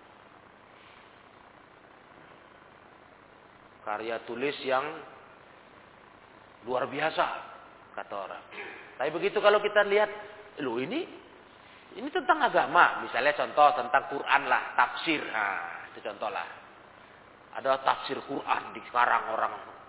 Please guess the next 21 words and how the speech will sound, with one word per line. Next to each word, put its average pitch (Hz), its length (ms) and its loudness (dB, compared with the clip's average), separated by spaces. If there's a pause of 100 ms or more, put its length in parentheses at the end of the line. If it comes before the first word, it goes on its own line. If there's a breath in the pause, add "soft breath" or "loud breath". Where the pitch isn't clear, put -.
(120)
sekarang. 95 460 -4 (1600)
Katanya, 147 480 -8 (320)
"Wih, 185 320 -6
tafsir 175 320 -4
luar 175 240 0
biasa 185 400 -2
nih, 131 160 -12
mantap." 160 480 0 (1500)
Kita 240 160 0
buka, 254 320 6
"Loh, - 160 -4 (1120)
kok 220 160 4
nggak 196 160 0
pakai - 260 2 (140)
riwayat 349 480 8
ini?" 294 220 -2 (2500)
Dia 214 160 8
pahami 294 560 8 (400)
kalimat 262 480 8
ayat 220 480 8
itu 311 160 -2